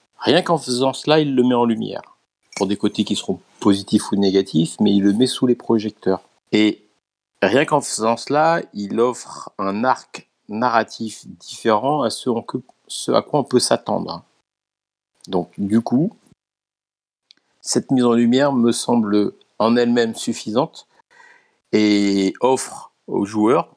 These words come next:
lorsqu'il va reprendre le contrôle de son personnage, normalement des nouvelles voies à explorer ou des nouvelles opportunités à pouvoir développer.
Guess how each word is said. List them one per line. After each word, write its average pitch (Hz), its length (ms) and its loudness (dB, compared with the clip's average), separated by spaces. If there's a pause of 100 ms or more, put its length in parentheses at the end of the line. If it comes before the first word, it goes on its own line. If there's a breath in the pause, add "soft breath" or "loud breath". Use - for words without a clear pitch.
lorsqu'il 92 380 -8
va 87 140 0
reprendre 107 640 0
le 92 60 -6
contrôle 101 460 -2
de 90 720 -4
son 90 140 -12
personnage, 101 640 -6 (680 soft breath)
normalement 110 640 0
des 101 180 -2
nouvelles 104 360 -2
voies 113 300 0
à 110 60 0
explorer 127 800 -2
ou 110 220 -4
des 101 160 -4
nouvelles 104 340 -2
opportunités 110 840 -2
à 107 60 0
pouvoir 101 360 -6
développer. 101 440 -6